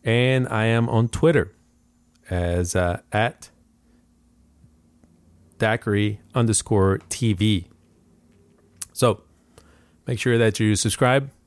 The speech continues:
like, comment, rate, all of the things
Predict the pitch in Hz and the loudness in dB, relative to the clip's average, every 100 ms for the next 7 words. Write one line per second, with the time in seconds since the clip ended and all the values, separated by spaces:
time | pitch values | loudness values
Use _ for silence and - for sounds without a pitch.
0 | _ _ _ _ _ - 110 120 _ _ | _ _ _ _ _ -2 -2 -2 _ _
1 | - 127 110 110 - - _ _ _ _ | -4 0 2 0 -4 -20 _ _ _ _
2 | _ _ _ _ _ - 101 107 139 - | _ _ _ _ _ -6 -2 -2 -4 -14
3 | _ _ _ _ - 131 135 123 127 85 | _ _ _ _ -2 0 0 -2 -2 -2
4 | 73 - | -4 -8